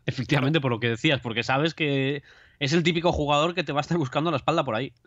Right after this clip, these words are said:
J W que va a ser localizado, Config abre un poquito de ángulo, la posición de J W es bastante buena, lo deja tocado, pero ya saben dónde está, prepara la flash, la lanza, piquea con él, se queda cegado y se tiene que ir hacia atrás con sus compañeros, hacia medio, y Config que parece que no lo ha escuchado.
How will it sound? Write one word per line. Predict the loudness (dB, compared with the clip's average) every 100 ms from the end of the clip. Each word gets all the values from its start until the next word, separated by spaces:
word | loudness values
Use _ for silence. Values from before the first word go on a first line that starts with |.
| _ _ _ _ _ _ _ _ _ _ _ _
J | -20 -12
W | -8 -6 -6
que |
va | -8
a |
ser | -6
localizado, | -4 -2 0 0
Config | 0 -2 -4
abre | -2 2
un | 2
poquito | 2 0 2 4 4
de | 4
ángulo, | 4 4 6 6 8 6 4
la | 4
posición | 2 2
de | 2
J | 2
W | 4 4
es | 2
bastante | 2 0 2
buena, | 2 4 4 4 6 4 2 -6 -8 -8 -12 -10
lo | -6
deja | -4
tocado, | -2 2 2
pero | 2
ya | 0
saben | 2 2 4 2
dónde | 2 2
está, | 0 2 0
prepara | 0 0 2
la | 2 0
flash, | 2 2 2
la | 2
lanza, | 2 2 2 2 2
piquea | 2 0 0
con | 2
él, | 2 0 -8 -16 -16
se | -10 -4
queda | 0 0
cegado | 2 2 4
y | 2
se |
tiene | 2 2
que | 2
ir |
hacia | 0 -2
atrás | -4 -4
con | -2 -4
sus | 0
compañeros, | 0 2 2 2 0
hacia | 0 2
medio, | 2 4 4 2 _ _ _ _ _ -10
y | -2
Config | 0 0 0
que | 0
parece | 2 2
que |
no | 4
lo |
ha | 2
escuchado. | 0 0 0 -2